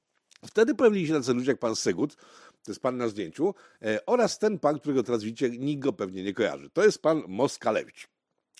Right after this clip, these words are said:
No więc oni trafili do telewizji dlatego, że tego chciał pan Trzaskowski, gdyż mówił, że będzie kandydował wtedy,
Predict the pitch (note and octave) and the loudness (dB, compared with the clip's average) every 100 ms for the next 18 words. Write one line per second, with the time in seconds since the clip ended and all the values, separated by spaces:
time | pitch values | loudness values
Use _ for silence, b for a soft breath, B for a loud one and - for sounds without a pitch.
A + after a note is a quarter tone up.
0 | _ C3+ D#3+ D3 - A3 D4 C4+ E3+ D3+ | _ -2 -2 -2 -2 0 0 -2 0 -2
1 | - G#3 D#3+ C#3 C3 F#2+ E2 C3+ A#2 F2+ | -2 -2 0 0 0 -2 -6 -4 -2 -4
2 | D#2 G#2+ F3 G2 A2 C3 F#2+ F2 A#2+ D3+ | -2 0 0 2 0 0 -6 -2 -2 -4
3 | - G2+ C3 - A2 G#2+ A2+ - E2 D#2+ | -2 0 0 0 -4 -2 -4 -4 -10 -8
4 | - B2 F2+ A2 A#2+ F#2+ G2+ A2 F#2+ G#2+ | -2 -2 -2 -2 -2 -2 -2 -2 -4 -4
5 | G2+ F#2+ D#2 E2 A#2 - D2 A#2 | -4 -2 -4 -2 -4 -6 0 2